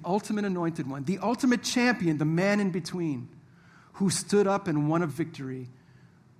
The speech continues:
that everyone else could participate. The angel came to Mary, and the angel said, "God will give him the throne of his father David." Jesus is the heir of the throne of David. And the only way that I've found,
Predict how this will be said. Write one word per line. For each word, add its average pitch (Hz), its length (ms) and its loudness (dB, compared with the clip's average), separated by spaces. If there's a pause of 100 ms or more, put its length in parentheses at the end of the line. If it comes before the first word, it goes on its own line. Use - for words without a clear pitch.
(560)
that 151 240 -4
everyone 160 400 0
else 139 160 -6
could 127 180 -10
participate. 127 720 -6 (680)
The 160 180 4
angel 190 220 4
came 185 240 2
to - 100 -2
Mary, 180 400 2
and 165 100 2
the 170 120 6
angel 170 180 2
said, 196 460 2 (260)
"God 196 300 6
will 196 100 4
give 196 260 4
him 214 140 2
the 196 80 2
throne 208 320 0
of 208 60 0
his 202 140 0
father 202 320 2
David." 190 400 2 (240)
Jesus 214 460 2
is 190 120 0
the 202 180 0
heir 220 220 6
of 185 100 0
the 185 60 -2
throne 202 280 0
of 185 120 0
David. 208 340 2 (260)
And 180 160 2
the 175 140 0
only 247 340 2
way 180 360 2
that 156 120 -2
I've 165 200 4
found, 147 480 -8